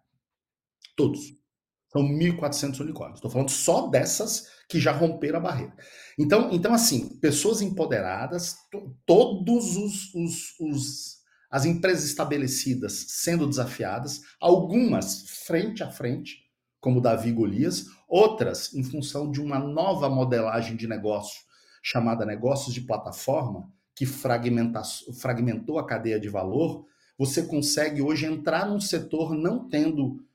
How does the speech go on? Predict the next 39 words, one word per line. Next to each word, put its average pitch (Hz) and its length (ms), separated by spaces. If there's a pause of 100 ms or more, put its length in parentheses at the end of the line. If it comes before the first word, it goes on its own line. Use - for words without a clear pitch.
(300)
a, 131 100
a, 127 360
a, 143 40
o 143 220
pacote 127 500
inteiro, 131 340
mas 107 220
pegando 117 400
um 117 140
pedacinho. 117 880
Um 117 260
exemplo 110 380
mais 107 260
típico 123 540 (400)
é 120 300
o 127 60
setor 117 380
financeiro, 117 720
né? 117 220 (320)
Então, 117 280
hoje 131 220
você 135 300
tem 127 160
aí 113 200
fintechs - 1040
só 143 400
de 127 140
meio 110 220
de 101 100
pagamento, 110 760
só 127 320
de 123 100
banco 120 340
de 107 120
investimento, 107 800
só 127 260
disso, 131 300
só 123 120
daquilo, 143 500